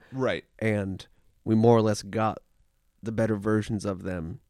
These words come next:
Speaker 2: on actual recordings, I think, or
Speaker 1: Both
Speaker 2: other
Speaker 1: directions at once you're talking about?
Speaker 2: Yes.
Speaker 1: Yeah, they're like outtakes. They're not,
Speaker 2: Yeah.
Speaker 1: it's not bad. It wasn't revelatory. It's not
Speaker 2: Yeah.
Speaker 1: New Love Supreme, but it doesn't have to be.
Speaker 2: Right.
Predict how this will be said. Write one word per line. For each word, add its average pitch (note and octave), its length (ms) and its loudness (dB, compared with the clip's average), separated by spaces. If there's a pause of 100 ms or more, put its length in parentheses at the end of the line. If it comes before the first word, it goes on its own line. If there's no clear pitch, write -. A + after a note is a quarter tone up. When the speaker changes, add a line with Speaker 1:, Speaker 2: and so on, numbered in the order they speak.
(1300)
Speaker 2:
on A2 140 4
actual G#2+ 280 -2
recordings, G2 540 0
I F2+ 60 -12
think, F#2 300 -8
or C3+ 60 2
Speaker 1:
Both - 80 4
Speaker 2:
other G#2 100 -2
Speaker 1:
directions C#3 360 -4
at B2+ 100 -6
once C3+ 220 -8
you're E3+ 60 -6
talking D#3 320 -2
about? F#2+ 220 0
Speaker 2:
Yes. - 200 -16
Speaker 1:
Yeah, A#3 160 6
they're A#3+ 140 4
like D#4+ 200 0
outtakes. E3+ 500 -2
They're G3 120 -2
not, A3+ 220 -2
Speaker 2:
Yeah. G#2+ 140 0
Speaker 1:
it's F2+ 160 -6
not C#4 240 -4
bad. C#3+ 240 2
It F#3 80 -8
wasn't A3 240 -4
revelatory. B2 540 -2
It's - 100 -6
not A2 100 2
Speaker 2:
Yeah. G#2 120 2
Speaker 1:
New D3+ 60 0
Love C#3 140 -2
Supreme, B2+ 320 -8
but G#3 160 0
it A#3+ 60 -2
doesn't A3 180 -4
have C3+ 200 0
to A#2+ 80 -12
be. C3 260 -8
Speaker 2:
Right. E2 260 -4